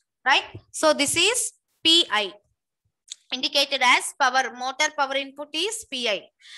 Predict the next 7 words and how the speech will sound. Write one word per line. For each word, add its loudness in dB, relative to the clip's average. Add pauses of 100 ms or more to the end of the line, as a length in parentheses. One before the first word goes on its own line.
(140)
So -2
after 4
that -2
stator 2
is -8
having -2
copper -4